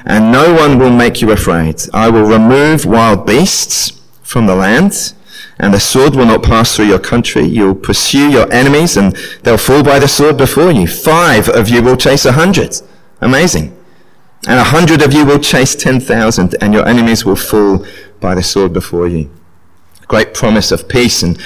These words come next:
security. And then God's promise of his own presence. Look at verse eleven. "I will put my dwelling place among you, and I will not abhor you.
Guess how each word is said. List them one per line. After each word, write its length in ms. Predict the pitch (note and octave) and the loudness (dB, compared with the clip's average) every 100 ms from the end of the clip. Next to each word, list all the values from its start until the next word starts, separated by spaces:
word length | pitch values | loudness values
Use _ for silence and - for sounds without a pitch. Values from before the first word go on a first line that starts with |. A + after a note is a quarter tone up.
| - - | -18 -8
security. 880 | - - - C#3+ C3 - D#2 D2 - _ _ - - - | -6 -4 0 0 0 -2 -4 -4 -10 _ _ -20 -18 -10
And 160 | - A#2+ | -4 0
then 200 | C3+ C#3 | 0 2
God's 200 | C3 A2+ | 0 0
promise 380 | - B2+ A#2 - | 0 0 0 -2
of 380 | G#2 G2+ - - - - - | -2 -2 -2 -14 -20 -20 -6
his 240 | G#2+ F#2+ | -4 -2
own 300 | - G#2 G#2 | -2 0 0
presence. 460 | - F#2+ F#2 F2+ - | 0 0 0 -2 -2
Look 100 | - | -2
at 80 | - | 0
verse 300 | G2 F#2 - | 0 0 -4
eleven. 580 | F#2 F#2 F2+ F#2 E2 - - _ _ _ - _ _ - - - | -2 0 2 0 -2 -6 -20 _ _ _ -20 _ _ -18 -16 -8
"I 240 | G#2+ A#2 C#3+ | -2 2 2
will 160 | C#3 | 2
put 160 | C3+ - | 2 2
my 140 | A2+ | 2
dwelling 340 | A2 A#2 B2 A#2+ | 2 2 2 2
place 260 | A#2 - | 0 0
among 300 | G#2 G#2 G#2 | 2 2 2
you, 300 | G2+ G2+ G#2 - _ _ _ - | 2 0 -2 -6 _ _ _ -6
and 120 | F#2+ | -2
I 120 | G2 | 0
will 200 | G2 G2+ G#2 A2+ | 2 2 2 2
not 180 | G#2 | 2
abhor 380 | G#2+ F2+ F#2+ F#2+ | -2 0 0 2
you. 320 | F2 D2 C2 | 0 -2 -8